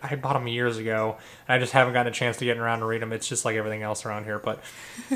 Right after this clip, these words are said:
Speaker 1: it's just life in general. But anyways, so where did, where did they, where do you think, I know you, you kinda got my, my synopsis over there, my plot story and things like that. You see this amazing story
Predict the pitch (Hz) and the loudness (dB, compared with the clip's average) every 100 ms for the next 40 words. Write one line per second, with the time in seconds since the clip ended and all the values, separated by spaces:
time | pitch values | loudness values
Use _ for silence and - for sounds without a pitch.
0 | 233 147 156 135 120 117 123 113 113 110 | -2 0 2 8 8 8 6 2 2 4
1 | 123 180 165 139 - 165 143 135 131 - | 8 10 10 8 6 8 10 10 6 -8
2 | - _ - - - - - - - 147 | -20 _ -20 -20 -20 -20 -20 -14 -2 6
3 | 147 226 277 226 175 147 135 143 190 190 | 8 8 8 8 6 4 4 6 6 6
4 | 165 127 - 139 131 135 214 220 - 180 | 4 2 0 2 4 6 6 6 4 2
5 | 156 131 135 131 127 135 127 123 123 120 | 4 4 4 2 0 -4 -4 0 2 2
6 | 117 110 107 113 110 - - 110 110 110 | 2 -2 -2 -4 -4 -4 -2 0 0 -2
7 | - - 110 107 107 104 104 120 113 - | -2 -4 -4 -2 -2 -2 0 2 2 0
8 | 113 107 104 110 107 104 107 110 - - | -2 -2 -2 -6 -4 -2 -2 -4 -12 -20
9 | - - - - - - - - - 135 | -18 -18 -20 -20 -20 -20 -20 -14 -2 0
10 | 147 - 220 190 - 156 139 135 135 156 | 4 6 6 6 6 4 2 6 6 8
11 | 151 151 131 - 127 127 120 117 | 8 6 4 4 8 10 10 8